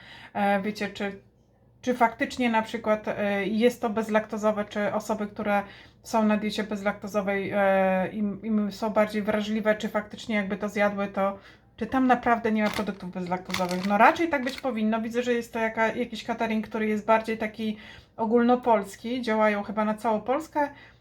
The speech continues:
e, bo, e, no i tak cenowo są całkiem nieźli. E, a działają na całą Polskę, dlatego że widzę, że jest Gdańsk, Warszawa,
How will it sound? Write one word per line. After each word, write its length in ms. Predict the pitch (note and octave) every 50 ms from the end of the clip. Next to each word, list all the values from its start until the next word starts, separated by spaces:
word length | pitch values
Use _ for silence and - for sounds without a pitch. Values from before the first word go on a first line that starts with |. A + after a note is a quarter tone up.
| _ _
e, 200 | - A3 A3 G#3+
bo, 640 | G#3+ G#3 G3 A3+ A3+ A3+ A#3 A#3 A3+ A3+ A3+ A3+ - -
e, 280 | A3 A3 G#3+ G#3+ G#3+ G3+
no 120 | A3 B3
i 80 | D4 F4
tak 180 | F4 A4+ A4+ -
cenowo 340 | - A4 G#4 F#4 - A#3+
są 160 | A#3 - G3 F#3
całkiem 320 | G3 F#3 F#3 - F#3+ F#3+
nieźli. 480 | F#3+ F#3 F3+ F3 F3 E3+ D#3+ E3+ F3+ - _ _ _ _ _ - _ _ _ _ _ _ _ _ _ _ _ _ _ _ _ _ -
E, 280 | A#3+ A3+ A3+ A3 G#3 -
a 100 | A3 A3
działają 400 | F#3+ G#3+ A3 A#3 B3+ D4+ E4+ E4+
na 80 | D#4+
całą 300 | D#4 - D4+ C4 C4 B3
Polskę, 360 | B3 - C#4 D4 D4 - D#4+ C4+
dlatego 340 | B3+ B3+ C4 C4 B3 C4
że 120 | B3 B3+ A3+
widzę, 220 | B3 A#3 A3+ A3
że 100 | G#3+ G3+
jest 180 | F3+ F#3 F#3 F#3
Gdańsk, 300 | - C4 E4 E4 B3+ G3
Warszawa, 600 | F#3 F3+ - - - D4 A#3+ A#3 A3+ G3+ F#3+